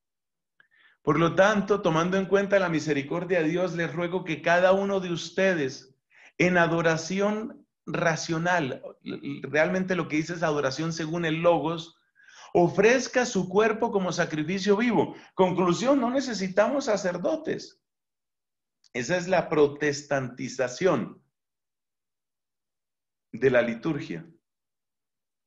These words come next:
No necesitamos sacerdotes, no existe sacramento del orden. Fíjese que cada uno es el que ofrece el culto.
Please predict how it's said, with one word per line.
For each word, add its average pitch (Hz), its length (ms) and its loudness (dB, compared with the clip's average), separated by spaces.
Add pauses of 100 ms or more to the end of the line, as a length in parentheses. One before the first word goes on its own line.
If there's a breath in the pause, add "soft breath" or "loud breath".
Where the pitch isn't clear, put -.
No 175 200 4
necesitamos 185 720 -2
sacerdotes, 147 1000 -8
no 143 160 0
existe 190 460 -4
sacramento 151 640 -6
del 156 140 -2
orden. 156 340 -4
Fíjese 160 300 -4
que - 160 -16
cada 160 260 4
uno 180 200 -2
es 165 100 -6
el 165 120 -6
que 131 100 -4
ofrece 143 340 -6
el 165 100 -8
culto. 190 560 -4